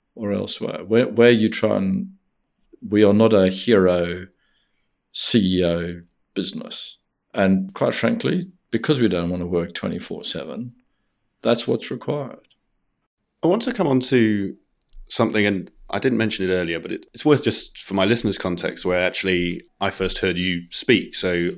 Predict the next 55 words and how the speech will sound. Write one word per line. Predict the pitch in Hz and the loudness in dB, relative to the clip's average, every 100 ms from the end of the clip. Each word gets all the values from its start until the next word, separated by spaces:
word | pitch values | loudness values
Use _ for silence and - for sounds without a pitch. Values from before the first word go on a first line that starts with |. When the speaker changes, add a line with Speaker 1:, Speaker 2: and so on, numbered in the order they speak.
| - | -6
Speaker 2:
a | 107 | -2
mutual | 113 113 95 | -2 -2 -4
friend | 104 90 | -2 -2
of | 87 | -2
ours, | 90 90 87 | -2 -2 -2
Alex | 87 - | -4 -6
Gurr | - 92 90 87 | -2 0 0 -4
from | - 87 | -6 -4
Baringa, | 92 95 92 90 85 - - - - | 0 0 2 0 -2 -6 -20 -18 -6
invited | 98 101 95 90 | 2 2 2 -2
you | 98 | 0
along | 95 90 | 0 -2
to | |
speak | - - 90 90 | -6 -6 -4 -4
at | 87 - | -6 -8
the | |
Christmas, | - 101 101 95 - - - | -6 -6 -4 -6 -6 -12 -14
I | - | -20
think | - - | -16 -10
it | |
was | - | -8
Christmas | - 147 147 | -4 -2 -2
twenty | - 143 135 | -2 -2 -2
fourteen. | - 123 117 117 95 87 87 _ | 0 0 2 0 0 -2 -8 _
It | - | -10
was | 87 | -4
a, | 92 92 - | -2 -2 -4
a, | 107 113 - | -4 -2 4
a | |
number | 117 127 117 | 6 8 6
of | |
years | 104 95 | 6 0
ago. | 98 76 - | -2 -6 -2
And | 113 117 - _ - | 0 0 -2 _ -4
it | 143 | -2
follows | - 175 190 | 2 2 2
on | 151 | 2
quite | 127 113 | 2 2
nicely | 107 101 101 | 0 -2 -4
from | 95 104 | -2 0
what, | 107 - 101 | -2 -4 -6
what | 98 | -4
you | 98 | -4
just | 95 101 - | -6 -6 -4
talked | - 110 - | 0 0 -2
about, | 85 76 - | -10 -10 -10
because | 98 113 101 - _ _ _ 120 | -2 0 0 -6 _ _ _ 2
I | |
remember | 127 147 160 | 4 6 4
there, | 143 127 | 4 2
there | 107 117 | 4 2
were | |
two | 117 160 147 | 4 2 4
things | 127 104 90 | 2 0 -2
that, | 95 - | -4 -4